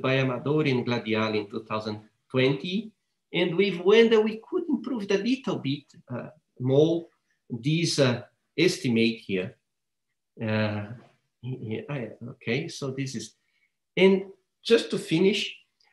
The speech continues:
uh, I would, uh, move now to the case n greater or equal to three. And, uh, in this case, I would start with, uh, the ca-, uh, the motivation f-, for our results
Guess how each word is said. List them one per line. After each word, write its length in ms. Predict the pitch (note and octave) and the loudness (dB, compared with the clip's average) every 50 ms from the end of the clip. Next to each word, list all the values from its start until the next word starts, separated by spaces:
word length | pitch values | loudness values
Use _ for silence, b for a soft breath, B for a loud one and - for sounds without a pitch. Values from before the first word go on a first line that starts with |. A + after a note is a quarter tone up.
| _ _ - | _ _ 0
uh, 320 | D3+ D#3+ D#3 D#3 D#3+ - - | 2 4 4 4 2 0 0
I 240 | D#3 E3 F3+ F#3 G3 | 2 6 8 8 8
would, 260 | G3+ A3+ A#3 - G3 | 8 8 6 6 6
uh, 200 | F3+ E3 - - - - _ _ _ _ _ _ _ _ _ _ _ - - - - - - - - - | 6 6 6 2 -4 -12 _ _ _ _ _ _ _ _ _ _ _ -20 -20 -20 -20 -20 -20 -20 -14 -10
move 600 | D3 D3 D#3 D3+ F3+ A3+ B3+ C4+ C4 A3+ D#3+ C#3+ | -6 0 4 6 6 8 8 6 4 4 2 0
now 360 | D#3 D3+ D3 D3 D#3+ F#3 G3 | 0 2 2 2 2 2 2
to 120 | G3 - D#3+ | 0 0 -2
the 160 | C#3+ D3 D3 | -4 -4 -2
case 280 | - E3 D#3+ D#3 - - - _ - | 0 0 2 2 0 -2 -4 _ 0
n 220 | D3+ D#3 D3+ - | 0 2 2 0
greater 300 | D3 C#3+ C#3+ C#3 - B2 | 0 0 0 0 0 0
or 40 | A#2 | -2
equal 180 | A#2 A2+ - - - | -2 -2 -6 -8 -8
to 160 | E3 E3 - | -8 -6 -2
three. 400 | - G3 G3+ A3 C#4+ E4 - - _ - - _ _ _ _ _ _ _ - | 0 2 2 2 2 -2 -4 -12 _ -20 -20 _ _ _ _ _ _ _ 0
And, 320 | F3+ F#3+ G3 G3 G3 F#3 F#3+ | 2 4 6 6 6 6 6
uh, 220 | F#3 F3+ F3+ - - - - _ _ _ _ _ _ _ _ _ _ _ _ _ _ _ _ - | 6 6 4 0 -4 -10 -18 _ _ _ _ _ _ _ _ _ _ _ _ _ _ _ _ 0
in 140 | E3+ F#3 F#3+ | 2 2 4
this 200 | A3 A#3+ A#3+ - | 4 2 -2 0
case, 260 | - A3+ A3 A3 A3 | 2 4 4 4 4
I 120 | G#3+ G3+ G3 | 4 2 2
would 200 | F#3+ F#3 F3+ E3+ | 2 2 0 -2
start 500 | - - - - F3 F3+ F#3 F#3 - E3 | -4 -6 -2 0 2 4 2 2 0 0
with, 220 | E3 E3 E3 D3+ | 0 0 2 2
uh, 240 | D#3 C#3 C3+ C3 C3 - - - - - | 2 2 2 2 -2 -6 -12 -18 -10 -6
the 180 | C#3 C3+ C3+ | -6 -6 -6
ca-, 240 | - - D3 - A#2 | -6 -6 -6 -4 -2
uh, 120 | - G#2+ G#2+ - - | -2 -4 -4 -6 -8
the 160 | B2+ A2 A2+ | -6 -2 0
motivation 680 | C3+ D3 D3+ - C3 A#2 D#3+ E3 E3 E3 - D#3+ D3+ D#3 | 2 2 0 0 -2 -2 0 0 0 0 0 0 -2 -2
f-, 220 | - - - _ _ _ _ _ _ - - | -4 -8 -14 _ _ _ _ _ _ -20 -6
for 260 | - C#3 B2+ - C#3 | -2 0 2 4 6
our 220 | C#3+ E3 F3 D#3+ | 6 6 6 4
results 760 | C#3+ B2+ A2+ G#2+ G2+ - B2+ B2 B2+ C3+ C3+ C3+ - - - | 2 0 -2 -4 -6 -2 0 2 2 2 0 -2 -6 -10 -12